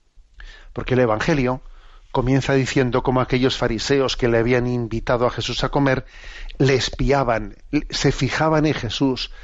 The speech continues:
habían oído hablar tantas cosas de él que, que estaban continuamente mirando de reojillo, mirándole a Jesús, ¿no? Bueno, y sin que ellos se diesen cuenta,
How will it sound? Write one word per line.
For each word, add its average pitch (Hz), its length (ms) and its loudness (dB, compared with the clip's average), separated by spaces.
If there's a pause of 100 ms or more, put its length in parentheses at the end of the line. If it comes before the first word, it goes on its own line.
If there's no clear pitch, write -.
(220)
habían 127 320 2
oído 131 220 2
hablar 123 240 2
tantas 190 500 -2
cosas 120 380 -2
de 131 180 4
él 180 160 0 (300)
que, - 100 -12 (140)
que - 160 0
estaban 127 420 0 (300)
continuamente 135 720 2
mirando 127 400 2
de 123 140 2
reojillo, 117 600 0
mirándole 120 560 2
a 104 40 -2
Jesús, 107 560 -6
¿no? 165 160 -2 (680)
Bueno, 113 200 0
y 107 60 -6
sin 110 220 -6
que 143 80 0
ellos 156 200 2
se 143 100 2
diesen 135 320 2
cuenta, 113 420 -2